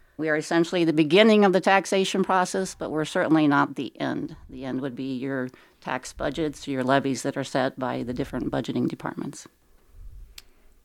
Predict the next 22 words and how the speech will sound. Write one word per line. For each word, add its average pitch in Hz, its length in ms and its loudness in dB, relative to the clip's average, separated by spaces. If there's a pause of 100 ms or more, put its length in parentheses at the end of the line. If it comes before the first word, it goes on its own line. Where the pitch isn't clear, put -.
(800)
Um, 151 200 -4
we 151 80 4
also 151 320 4
receive 156 340 0
all 143 300 4
the 147 140 0
exemptions 156 840 2
and 131 300 -8
credit 180 260 -2
applications, 233 840 -2
like 147 240 -8
your 131 80 -8
homestead, 185 560 -4
your 151 100 -2
military, 175 640 -2 (440)
your 135 100 -14
family 143 320 -4
farm, 196 600 -2
the - 80 -10
new 156 200 0
sixty-five 160 880 -6
plus - 520 -6